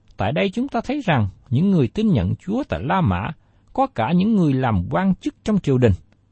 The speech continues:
có người làm chỉ huy trong quân lính,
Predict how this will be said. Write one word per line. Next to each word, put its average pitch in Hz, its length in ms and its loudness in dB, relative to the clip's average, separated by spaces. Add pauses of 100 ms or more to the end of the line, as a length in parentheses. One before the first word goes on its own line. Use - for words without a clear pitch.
(520)
có 262 120 0
người 170 300 4
làm 120 200 2 (120)
chỉ 123 300 -4
huy 220 440 -2
trong 202 240 -2
quân 202 140 0
lính, 214 200 0